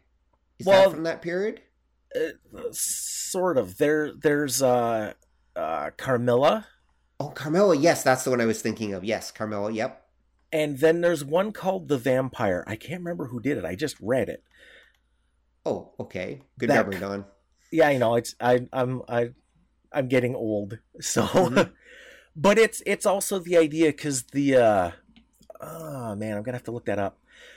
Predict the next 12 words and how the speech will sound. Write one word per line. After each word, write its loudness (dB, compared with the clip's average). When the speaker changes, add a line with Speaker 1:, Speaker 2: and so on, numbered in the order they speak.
Speaker 2:
'cause 0
Speaker 1:
Mm-hmm. -14
Speaker 2:
they 4
both 2
are 2
leaning -2
things -8
towards -2
the, -2
uh, 2
the, -6
are, -6